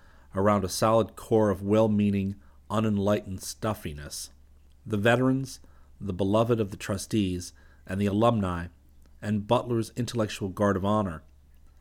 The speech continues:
Then there was an inner circle of sociologists and economists and lawyers whose world was a mystery to me, and who exercised a powerful influence in Washington under the New Deal.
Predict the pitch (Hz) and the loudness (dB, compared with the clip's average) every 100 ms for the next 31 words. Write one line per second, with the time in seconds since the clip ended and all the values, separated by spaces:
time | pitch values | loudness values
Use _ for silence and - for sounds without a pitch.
0 | - - - - 107 135 135 120 107 110 | -20 -20 -18 -2 4 4 6 4 2 0
1 | 135 135 120 - 98 - 95 92 - 110 | 2 4 4 2 0 0 -8 -6 -2 -2
2 | - 104 113 113 107 104 - - - - | 2 4 6 4 2 -2 -4 -16 -20 -20
3 | - 98 95 - 127 117 110 104 101 - | -14 -8 -8 -4 2 2 2 0 -4 -8
4 | 95 95 110 110 92 92 - - - - | 2 4 6 6 4 -2 -8 -18 -20 -20
5 | - - 113 104 98 110 120 117 117 104 | -20 -4 0 0 2 6 8 8 6 4
6 | 104 98 92 98 120 - 95 87 98 101 | 2 2 0 2 0 0 -2 -2 0 2
7 | 104 92 - - - - - 107 101 104 | 2 0 -6 -20 -20 -20 -6 -4 0 0
8 | 117 107 - 107 104 - 120 117 110 101 | 0 -2 2 2 0 -4 2 4 4 -2
9 | 110 110 107 95 90 95 95 104 110 101 | -2 -2 -2 -2 -2 -4 0 0 -2 -4
10 | 95 90 92 95 90 92 98 90 107 98 | -6 -6 -6 -6 -4 -2 -2 2 2 2
11 | 90 | 0